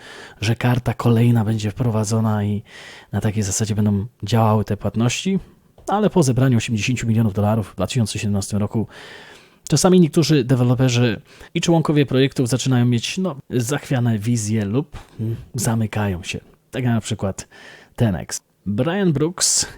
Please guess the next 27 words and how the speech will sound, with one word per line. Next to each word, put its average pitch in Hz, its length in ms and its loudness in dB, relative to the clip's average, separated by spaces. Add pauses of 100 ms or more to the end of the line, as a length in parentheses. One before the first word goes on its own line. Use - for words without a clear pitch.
(120)
crypto-friendly, 165 720 0
jak 95 160 -4
tutaj 117 200 -2
jest 107 120 -2
napisane, 120 460 0
czyli 117 340 -2 (400)
przyjazny 143 720 2
regulator 120 600 0 (280)
kryptowalut, 113 680 0
oczekuje 123 440 0
się, 120 220 -2
że 110 180 -2
ustąpi 127 560 -2
w - 60 -8
tym 117 140 0
tygodniu. 110 600 0 (280)
Także 123 240 -2
na 143 100 2
razie 156 220 4
to 139 80 0
jest 123 140 -2 (100)
oczekuje 123 640 -2
się, 110 200 -4
nie 104 160 0
wiemy, 110 200 0
czy 107 140 -6
to 92 220 -4